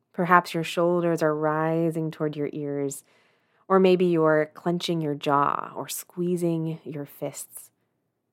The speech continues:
Breathe in and out as you intentionally release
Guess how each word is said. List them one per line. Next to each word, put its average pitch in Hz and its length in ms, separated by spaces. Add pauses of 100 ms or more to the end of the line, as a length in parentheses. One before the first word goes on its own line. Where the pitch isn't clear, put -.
(720)
Breathe 175 400
in 185 400
and 143 320
out 160 400
as 143 220
you 151 80
intentionally 143 1200 (340)
release 151 720